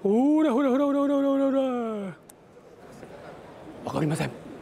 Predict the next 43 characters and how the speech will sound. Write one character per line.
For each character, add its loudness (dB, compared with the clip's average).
新 2
型 4
ス 0
イ 4
フ 0
ト 0
コ 2
ン 4
セ 2
プ -2
ト 0
で 2
舞 -2
踏 2
会 4
に 4
行 0
く -2
人 0
が 2
気 0
に 4
な 4
る 4
の 0
が、 2
お -4
化 0
粧 2
直 4
し 2
の 4
た 2
め 4
の 2
ミ 4
ラ 4
ー -2
と -4
ラ 2
イ -2
ト 0
が 0